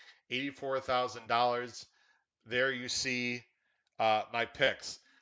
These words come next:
I thought the first two legs, let me go ahead and put myself on screen here. I thought the first two legs were very, very difficult. And if you're part of the podcast pool, we're gonna be spreading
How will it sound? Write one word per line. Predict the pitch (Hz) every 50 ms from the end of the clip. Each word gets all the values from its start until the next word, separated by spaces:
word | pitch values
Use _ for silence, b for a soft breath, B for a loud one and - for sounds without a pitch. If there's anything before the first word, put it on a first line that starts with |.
| b b
I | - 147 185 208
thought | 226 233 190 - -
the | 143
first | - - - 160 156 147 - - -
two | 151 139 120
legs, | 123 131 127 120 113 101 -
let | 127 127
me | 127
go | 110 107 123 120 117
ahead | 110 104 120 120 117 110
and | 107 101 - - 95 _ _ _ _ _ _ _ _ _ _ _ _ _ _ - - - _ _
put | - 147 131
myself | 113 113 113 - - 123 113 -
on | 113 104 104
screen | - - - - 120 113 104 98
here. | 95 87 - _ B B B B B B B
I | 123 165
thought | 202 233 208 -
the | - 131
first | - - 151 156 143 - - - -
two | 151 135 117 107
legs | 120 123 120 107 101 95 - -
were | 107 101 98 95 90 90
very, | 117 120 117 110 92 90 80 76 - _ _ _ _ _ _ 117 107 98 92
very | 127 135 131 127 120 113
difficult. | 101 113 117 107 - - 101 87 73 - _ b b b b b b b b b
And | - 120 123 123 123 131
if | 117
you're | 151 165
part | - - 180 180
of | 170
the | 139 - -
podcast | 151 151 147 143 - - 131 120 113 110 - -
pool, | - 123 120 120 113
we're | 117 123
gonna | 123 120 117
be | 110
spreading | - - - - 135 127 120 113 104